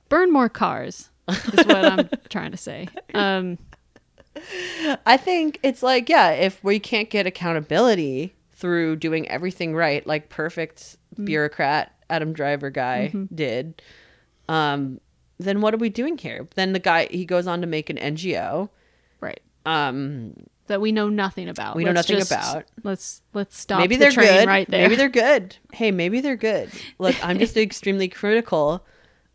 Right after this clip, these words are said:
Speaker 2: of turning everything into an N G O instead of attaching ourselves to an international socialist movement.
Speaker 1: There we go.
Speaker 2: Um, and formally doing so,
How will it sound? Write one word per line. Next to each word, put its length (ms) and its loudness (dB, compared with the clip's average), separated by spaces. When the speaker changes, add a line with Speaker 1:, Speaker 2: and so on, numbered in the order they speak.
Speaker 2:
of 480 2
turning 340 -4
everything 360 -4
into 180 -8
an 80 -10
N 140 -8
G 200 -10
O 340 0
instead 280 -8
of 320 -6
attaching 640 -6
ourselves 1000 -6
to 180 -4
an 80 -6
international 760 -6
socialist 680 -12
movement. 260 -2
Speaker 1:
There 280 4
we 100 4
go. 460 6
Speaker 2:
Um, 480 -4
and 420 -4
formally 760 0
doing 420 -2
so, 560 -2